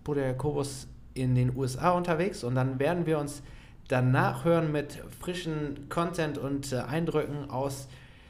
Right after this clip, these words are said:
den Vereinigten Staaten. Und da freue ich mich schon ganz, äh, doll drauf. Und freue mich auch auf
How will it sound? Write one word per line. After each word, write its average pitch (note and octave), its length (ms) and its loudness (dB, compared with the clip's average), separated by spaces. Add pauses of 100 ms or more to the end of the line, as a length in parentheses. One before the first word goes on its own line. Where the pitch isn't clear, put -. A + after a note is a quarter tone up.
(360)
den C#3 140 0
Vereinigten B2+ 540 -4
Staaten. C#3 600 0 (1200)
Und B2+ 140 -4
da C#3 80 2
freue F#3 220 0
ich F3 60 -4
mich C3 100 -4
schon B2 120 -4
ganz, A2 200 -6 (140)
äh, B2 420 -4
doll A2+ 220 -6
drauf. A#2+ 280 -4 (1160)
Und C#3 380 -4 (760)
freue G3 320 2
mich A#3 240 4
auch G3+ 440 6
auf D3 320 2